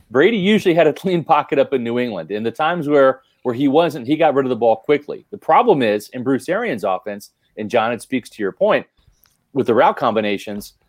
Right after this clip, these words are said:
there's so many intermediate and deep routes in this offense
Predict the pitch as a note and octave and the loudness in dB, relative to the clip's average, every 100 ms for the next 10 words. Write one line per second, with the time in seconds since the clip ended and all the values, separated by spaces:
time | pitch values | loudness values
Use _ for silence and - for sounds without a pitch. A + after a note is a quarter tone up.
0 | _ B2 B2 - F3 G3+ G3+ F#3 E3 D#3+ | _ -2 -2 2 4 4 4 2 0 -2
1 | E3+ E3+ E3 E3 - B2 C3+ D3 C#3+ C#3 | 2 2 4 2 0 -2 0 0 2 2
2 | C3+ - C3 C3 B2+ C#3 C#3 C3+ G2 F2+ | 0 -4 -2 0 0 2 0 0 -4 -6
3 | - | -10